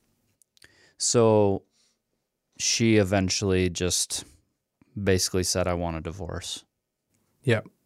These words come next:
Speaker 2: Yeah, that was in the Zoom call that we had. And she said that she no longer wanted to pursue the marriage. And, uh,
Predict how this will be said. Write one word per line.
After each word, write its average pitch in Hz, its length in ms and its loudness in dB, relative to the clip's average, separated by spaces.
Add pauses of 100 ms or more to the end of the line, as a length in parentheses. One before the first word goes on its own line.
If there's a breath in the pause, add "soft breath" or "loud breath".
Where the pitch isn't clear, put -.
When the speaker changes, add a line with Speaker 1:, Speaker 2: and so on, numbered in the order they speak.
Speaker 2:
Yeah, 104 260 4
that 107 140 2
was 107 160 0
in 104 200 4
the 101 120 4
Zoom 110 300 4
call 107 300 4
that 113 100 2
we 117 160 2
had. 104 440 4 (1040 soft breath)
And 101 180 2
she 110 140 0
said 104 280 0
that 113 240 -2
she - 160 0
no 104 140 4
longer 107 260 4
wanted 107 260 4
to 104 80 0
pursue 117 380 4
the 113 80 6
marriage. 113 640 4 (720 soft breath)
And, 101 400 2
uh, 120 200 -4